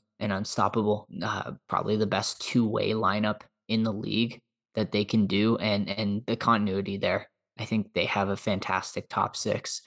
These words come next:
and with Robert Williams out to start,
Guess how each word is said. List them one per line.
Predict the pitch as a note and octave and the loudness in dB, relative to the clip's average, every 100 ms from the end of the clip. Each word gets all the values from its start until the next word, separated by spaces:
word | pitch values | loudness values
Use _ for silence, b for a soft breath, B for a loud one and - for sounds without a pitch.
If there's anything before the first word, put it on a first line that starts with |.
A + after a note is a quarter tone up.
| B B B - | B B B -2
and | A2+ G#2 | 2 2
with | G#2+ | 2
Robert | A#2 G#2 A2+ | 4 4 2
Williams | G#2+ G#2 G#2 G#2 | 2 0 -2 -2
out | G2+ - | -4 -4
to | |
start, | - - A2+ A#2 C#3+ | -6 0 4 4 4